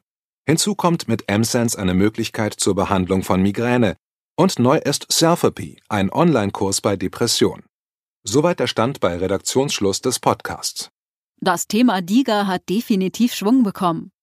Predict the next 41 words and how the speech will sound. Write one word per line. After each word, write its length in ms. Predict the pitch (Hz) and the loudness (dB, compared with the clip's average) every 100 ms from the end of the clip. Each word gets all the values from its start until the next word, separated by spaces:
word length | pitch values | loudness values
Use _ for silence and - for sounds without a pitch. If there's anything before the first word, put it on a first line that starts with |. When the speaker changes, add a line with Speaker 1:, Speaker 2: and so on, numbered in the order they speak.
| - | -2
Speaker 2:
Wie 180 | 226 339 | 0 2
sieht 180 | 311 | 0
es 160 | 302 269 | 0 0
mit 140 | 247 | 0
der 160 | 247 226 | 0 0
elektronischen 680 | 208 214 - 202 226 - 220 | 0 -2 -2 2 2 0 -2
Patientenakte, 1000 | 208 - 202 190 - 190 - - 196 - | -2 -2 -2 0 -2 -2 -2 -2 -4 -4
kurz 340 | - 202 - - | -2 -2 -2 -4
epa, 400 | 202 240 214 175 | -2 0 0 0
aus, 300 | 180 175 - | -2 -2 -4
die 180 | - 247 | -2 0
im 180 | - 247 | 2 2
Januar 400 | 240 285 208 175 | 4 2 2 0
eingeführt 480 | 220 254 - 185 - | 2 0 0 -6 -2
werden 240 | 180 175 | -4 -2
soll? 280 | 165 175 - _ _ _ _ | -2 -4 -4 _ _ _ _
Speaker 1:
Die 140 | - 160 | 0 2
Einführung 480 | 175 196 180 143 110 | 4 4 4 4 4
der 160 | 104 | 2
epa 360 | 110 135 147 131 | 0 -2 -2 0
wird 160 | 151 | 0
etwas 320 | 131 - 143 - | -2 -2 -4 2
gemächlicher 600 | 123 110 113 98 - 87 | 2 4 2 -2 -4 -2
vorangehen. 600 | 95 90 85 78 - - _ - | 2 2 0 -2 -8 -20 _ 2
Alle 200 | 160 160 | 2 4
gesetzlichen 560 | 117 123 - 113 113 | 2 2 0 -4 -4
Krankenkassen 640 | - 123 - 120 113 113 127 | 0 -2 0 -4 -4 0 2
liegen 240 | 104 98 | 2 2
im 120 | 95 | 2
Zeitplan 560 | 87 104 101 - 110 113 | 0 -2 -4 -2 0 0
und 180 | 120 - | -4 0
werden 240 | 110 110 | 0 2
ihren 220 | 101 104 | 0 -2
Versicherten 640 | 90 92 117 131 123 120 110 | 0 0 0 0 2 2 2
pünktlich 400 | 175 196 147 - | 0 0 -4 0
zum 180 | 104 | -2
ersten 340 | 104 107 - 107 | 0 -2 0 0
Januar 500 | 95 98 104 104 - | 2 2 4 2 0
eine 280 | 98 98 - | 0 0 -2
epa 360 | 98 - 107 | -6 -2 -2
anbieten. 580 | 107 107 95 87 - | 0 -2 0 -4 -8